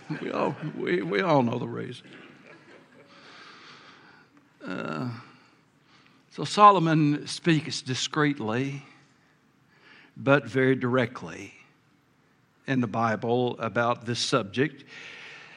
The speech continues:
that is somewhat embarrassing to us, and I'll tell you, it won't be any easier for me to preach about than it will be for you to listen, if it makes you feel any better. In fact, I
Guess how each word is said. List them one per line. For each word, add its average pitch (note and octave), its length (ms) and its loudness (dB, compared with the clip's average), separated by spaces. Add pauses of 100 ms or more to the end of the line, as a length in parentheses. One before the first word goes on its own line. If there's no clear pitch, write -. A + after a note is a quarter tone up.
(220)
that G3 140 4
is G3+ 180 4
somewhat G#3 360 6
embarrassing F#3 760 4
to A#2 120 -4
us, C#3 400 0
and D3 100 2
I'll D3+ 100 2
tell E3+ 180 -2
you, D#3 140 2
it C#3 40 -4
won't D3 180 -4
be C#3 220 6
any F3+ 160 4
easier B2+ 640 2
for B2 200 -8
me C3 180 0
to C3+ 80 -4
preach F3 360 0
about G#2+ 440 -6
than A#2 120 -4
it A#2+ 80 -8
will C3 160 -2
be C3+ 180 0
for B2+ 180 -8
you B2 220 0
to B2+ 120 -8
listen, A2+ 500 -2
if B2 160 -4
it A2+ 60 -8
makes A2+ 240 -4
you G2+ 60 -10
feel C#3+ 320 -4
any G#2+ 100 -2
better. G#2+ 340 -2
In A2 120 -2
fact, C#3+ 420 2
I A#2+ 160 4